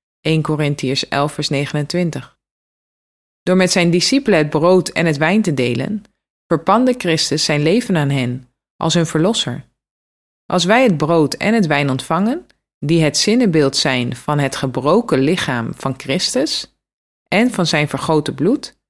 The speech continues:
hebben wij deel aan wat plaatsvond in de samenkomst van de discipelen met Christus in de opperzaal. Het is alsof wij ook de strijd van hem in het hof van Gethsemane, waar hij de zonde van de wereld droeg, doorgaan.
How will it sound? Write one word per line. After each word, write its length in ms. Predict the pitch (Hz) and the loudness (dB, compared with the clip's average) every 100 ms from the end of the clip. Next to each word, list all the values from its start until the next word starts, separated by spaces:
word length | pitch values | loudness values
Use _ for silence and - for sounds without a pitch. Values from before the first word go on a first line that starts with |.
| _ _ _ _ _ | _ _ _ _ _
hebben 300 | 165 214 247 | 0 2 4
wij 200 | 247 240 | 4 4
deel 320 | 170 143 139 | 4 2 2
aan 140 | - 147 | 0 0
wat 200 | 135 - | -2 0
plaatsvond 800 | 165 202 175 - 196 208 240 - | 0 0 -2 -4 0 0 0 -2
in 140 | 165 | 0
de 80 | 151 | 0
samenkomst 840 | 135 185 220 247 240 196 196 208 - | 2 2 2 0 0 0 0 -2 -2
van 140 | 160 | -2
de 120 | 135 | -2
discipelen 720 | 135 131 - 220 226 220 208 | -2 -2 0 -2 0 0 2
met 160 | 190 - | 0 -2
Christus 520 | - 170 185 - 175 - | -4 -2 0 -2 -4 -2
in 120 | 156 | -2
de 100 | - | 0
opperzaal. 640 | 226 226 - 123 120 - _ _ _ _ _ _ _ _ _ _ | -2 -2 -2 -2 -4 -10 _ _ _ _ _ _ _ _ _ _
Het 200 | - 165 | -2 2
is 160 | 196 190 | 2 2
alsof 320 | 175 175 160 | 2 0 0
wij 200 | 147 - | -2 0
ook 200 | - 247 | 0 0
de 100 | 254 | -2
strijd 440 | - 190 170 156 | -4 -2 0 0
van 140 | - 151 | 0 0
hem 300 | 147 147 131 | 0 0 -2
in 140 | - 147 | -2 -2
het 140 | 135 | -2
hof 220 | 151 151 | -2 -2
van 140 | 160 143 | -4 -2
Gethsemane, 840 | 151 - 160 151 147 143 135 135 _ _ _ | -4 -2 0 0 0 0 -2 -4 _ _ _
waar 200 | - 143 | -2 0
hij 160 | 143 143 | 2 2
de 100 | 143 | 2
zonde 380 | 131 165 175 151 | 2 2 2 0
van 160 | 156 | 0
de 100 | 143 | 0
wereld 380 | 135 143 143 135 | 0 0 0 -4
droeg, 340 | 143 143 - - | -2 -4 -4 0
doorgaan. 640 | 143 135 - 131 131 | 0 0 -4 -6 -8